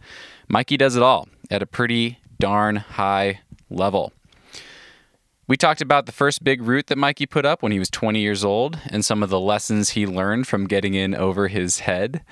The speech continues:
We talked about Liberty Bell up in Washington Pass and how that formation has played a role in the arc of Mikey's climbing career.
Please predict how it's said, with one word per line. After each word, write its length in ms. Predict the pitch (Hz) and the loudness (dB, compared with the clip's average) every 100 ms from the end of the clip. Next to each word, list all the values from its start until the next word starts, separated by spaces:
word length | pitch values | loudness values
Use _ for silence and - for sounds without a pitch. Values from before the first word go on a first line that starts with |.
| - - - | -20 -20 -4
We 80 | 120 | 0
talked 240 | 117 131 117 | 2 2 2
about 220 | 113 98 | 0 2
Liberty 340 | 120 139 139 | 2 2 0
Bell 400 | 135 135 147 175 | 2 4 2 0
up 200 | 110 110 | -2 -2
in 120 | 98 95 | 0 2
Washington 480 | 101 - 101 98 | 2 0 -4 -4
Pass 460 | 95 104 104 139 - | -2 -2 -2 -4 -6
and 160 | 101 101 | -6 -2
how 220 | 104 101 | 0 0
that 240 | 98 82 | 0 -4
formation 680 | - 95 95 95 - 92 85 | -4 -2 -2 -2 -2 -2 -4
has 540 | - 90 87 87 - - | -4 -4 -4 -4 -4 -4
played 260 | 117 104 | 0 0
a 40 | 95 | 2
role 300 | 101 104 101 | 2 2 0
in 140 | 95 | -2
the 160 | 90 90 - | -4 -4 -4
arc 380 | 92 101 - - - | -2 -2 -6 -16 -8
of 280 | 95 90 95 | -6 -4 -4
Mikey's 420 | 92 - 87 - | -6 -4 -6 -4
climbing 320 | - 98 104 | -4 -2 -2
career. 320 | 120 127 190 | 0 -2 -2